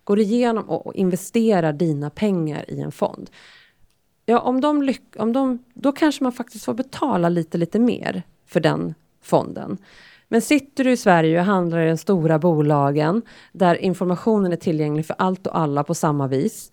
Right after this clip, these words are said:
nej, men då tycker inte jag att du ska betala lika mycket. Och den,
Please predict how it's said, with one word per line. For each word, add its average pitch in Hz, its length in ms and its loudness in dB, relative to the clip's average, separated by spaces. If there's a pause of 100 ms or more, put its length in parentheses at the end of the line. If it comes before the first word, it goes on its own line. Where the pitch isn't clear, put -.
(320)
nej, 202 180 -2
men 226 120 2
då 240 100 2
tycker 220 200 -4
inte 160 120 -2
jag 147 40 -2
att - 40 -10
du - 60 -20
ska - 140 -4
betala 170 400 4
lika - 280 -8
mycket. - 380 -8 (440)
Och 180 160 -4
den, 196 320 0